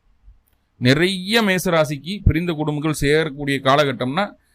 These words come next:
மேஷத்திலேயோ ரிஷபத்திலேயோ சுக்கிரன் பயணிக்கக்கூடிய காலகட்டம் தான். அப்போ அந்த காலகட்டத்தை கரெக்டா கிராப் பண்ணுங்க. கணவன் மனைவிக்குள்ள இருக்கிற இப்ப ஈகோவை தூக்கி விசிடுங்க. வாழ்க்கை துணை உங்களுக்காக வந்து நிக்க போகுது,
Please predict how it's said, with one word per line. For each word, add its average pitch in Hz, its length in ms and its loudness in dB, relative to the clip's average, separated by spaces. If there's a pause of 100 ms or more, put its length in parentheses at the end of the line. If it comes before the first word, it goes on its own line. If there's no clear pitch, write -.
(200)
மேஷத்திலேயோ 160 580 2
ரிஷபத்திலேயோ 151 440 -2
சுக்கிரன் 151 360 -2
பயணிக்கக்கூடிய 120 640 -2
காலகட்டம் 110 440 -4
தான். - 180 -12 (460)
அப்போ 170 420 0
அந்த 147 180 0
காலகட்டத்தை 165 640 0
கரெக்டா 160 380 0
கிராப் 160 240 2
பண்ணுங்க. 147 540 -2 (100)
கணவன் 151 300 0
மனைவிக்குள்ள 143 500 0
இருக்கிற 127 140 -2
இப்ப 123 160 2
ஈகோவை 147 460 0
தூக்கி 143 260 -2
விசிடுங்க. 143 560 -4 (640)
வாழ்க்கை 160 400 2
துணை 170 200 0
உங்களுக்காக 156 680 2
வந்து 160 220 0
நிக்க 151 240 -2
போகுது, 151 500 -2